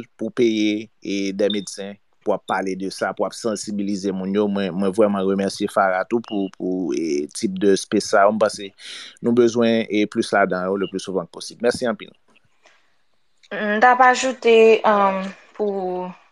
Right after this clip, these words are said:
Speaker 2: Feki? Ke,
Speaker 1: Oui, oui.
Speaker 2: um, li toujou bon, byen ke, um, prive ou byen òganizasyon sa yo toujou a, a, a, e, e, ede nan, avèk,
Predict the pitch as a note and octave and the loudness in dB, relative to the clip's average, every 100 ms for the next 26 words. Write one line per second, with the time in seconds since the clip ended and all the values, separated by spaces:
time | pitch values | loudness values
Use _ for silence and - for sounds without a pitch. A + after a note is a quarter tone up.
0 | _ - A3 G#3 B3 B3 - _ _ _ | _ -8 -6 -6 -8 -12 -14 _ _ _
1 | _ _ _ _ _ _ _ _ _ _ | _ _ _ _ _ _ _ _ _ _
2 | _ B3+ A#3 G#3+ G3+ A3 G#3 - A#3+ D4+ | _ 6 8 6 6 4 4 2 2 0
3 | - D#4 D4 C4+ G#3 A3 A#3+ A#3+ A3 A#3+ | 0 0 2 0 2 6 6 4 -2 -6
4 | A#3 A3+ G3+ G3+ - F#3 F#3 F3+ F3+ F3+ | 0 2 4 2 -2 -4 -4 -6 -12 -16
5 | - _ _ _ _ _ - A3 G#3 F3+ | -20 _ _ _ _ _ -12 -8 -8 2
6 | G#3 G#3 - G3+ G3 G3 F#3+ F#3 F#3 F#3 | 6 6 4 -2 -2 0 2 2 0 0
7 | F3+ F3+ G3 F#3+ F3 F3 F3 F#3 F3 F3 | -2 -4 -8 -2 0 0 -2 -10 -10 -8
8 | F3+ - F#3 - F3+ - - F3 - - | -6 -2 0 0 -2 -6 -8 -6 -6 -8
9 | F3 E3+ E3+ _ _ _ - G3 F#3 F#3 | -8 -8 -12 _ _ _ 2 2 4 6
10 | G3+ F#3+ - - _ - _ F#3 F3+ F3 | 6 4 -4 -20 _ -20 _ -4 0 2
11 | E3+ E3 E3 E3+ - _ F3 F3 F3 E3+ | 2 0 -4 -8 -20 _ -2 0 0 -2